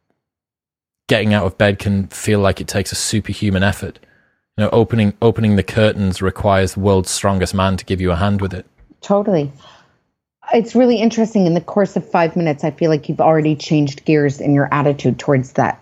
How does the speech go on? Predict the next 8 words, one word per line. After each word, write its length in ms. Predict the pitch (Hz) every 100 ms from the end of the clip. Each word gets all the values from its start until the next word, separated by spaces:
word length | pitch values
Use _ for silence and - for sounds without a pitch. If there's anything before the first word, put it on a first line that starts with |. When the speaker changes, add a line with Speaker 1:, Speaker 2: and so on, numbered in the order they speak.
| -
Speaker 2:
time 240 | 143 135
in 80 | 123
your 120 | 117
life. 340 | 113 90 67 - _ _ _ _ _ _ _ _ _ _ - - _
Because 360 | 185 170 151 165 -
first 340 | - 202 185 190
you 100 | 165
said, 400 | - 165 131